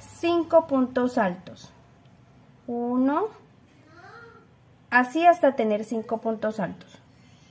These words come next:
Listo, acá tengo los cinco puntos bajos, miren, acá. Si ven este piquito de acá,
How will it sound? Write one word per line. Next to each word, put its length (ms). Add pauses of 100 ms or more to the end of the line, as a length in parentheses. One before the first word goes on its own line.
(680)
Listo, 580
acá 340
tengo 300
los 200
cinco 440
puntos 480
bajos, 320
miren, 260 (160)
acá. 360 (340)
Si 120
ven 280
este 320
piquito 540
de 180
acá, 400